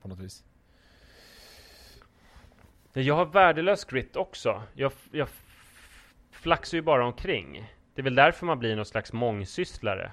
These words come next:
Speaker 2: istället för att renodla och bli jävligt bra på någonting.
Speaker 1: Precis. Man gömmer sig bakom att man gör många grejer, så behöver man inte vara jättebra på någonting specifikt. <clears throat> Man är ganska
Speaker 2: Nej.
Speaker 1: bra på massa grejer.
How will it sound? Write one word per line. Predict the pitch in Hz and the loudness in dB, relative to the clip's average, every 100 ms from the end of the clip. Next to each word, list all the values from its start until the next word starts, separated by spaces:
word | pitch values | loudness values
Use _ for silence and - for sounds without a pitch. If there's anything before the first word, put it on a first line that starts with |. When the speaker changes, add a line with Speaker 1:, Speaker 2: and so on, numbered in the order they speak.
| - | -14
Speaker 2:
istället | 113 - 113 104 | -10 -2 -2 -2
för | 110 104 104 101 | -4 -2 -2 -2
att | - - | -4 -6
renodla | 117 117 98 101 143 160 110 95 90 95 - | -2 0 0 -4 -8 -8 -6 -6 -6 -8 -14
och | 104 | -10
bli | 101 | -8
jävligt | 101 110 98 95 92 | -2 0 0 -4 -6
bra | 156 135 | -4 -4
på | - | -4
någonting. | 87 - 82 101 - - | -14 -14 -16 -16 -18 -8
Speaker 1:
Precis. | 123 123 110 - 151 | -6 -4 -6 -10 -2
Man | 151 | 2
gömmer | 147 170 156 131 | 8 8 8 2
sig | 123 | 2
bakom | 123 127 127 | 0 2 0
att | 123 | 2
man | |
gör | 127 | 2
många | 131 135 131 | 4 4 4
grejer, | 113 113 | 0 -2
så | 117 | 0
behöver | 120 117 | 0 0
man | 117 | -4
inte | 107 | -2
vara | 117 | -2
jättebra | 117 131 120 | -2 0 0
på | 110 113 110 | 0 -2 -4
någonting | 117 117 110 117 107 104 | -6 -6 -4 -6 -6 -8
specifikt. | 113 104 110 98 - _ - | -10 -8 -8 -10 -20 _ -18
<clears throat> | - 196 170 143 | -12 -4 0 0
Man | 131 | 0
är | |
ganska | 120 123 113 | 0 0 2
Speaker 2:
Nej. | 117 | 2
Speaker 1:
bra | 110 | 0
på | 104 | -2
massa | 110 104 - | -2 -4 -4
grejer. | 101 92 | -6 -6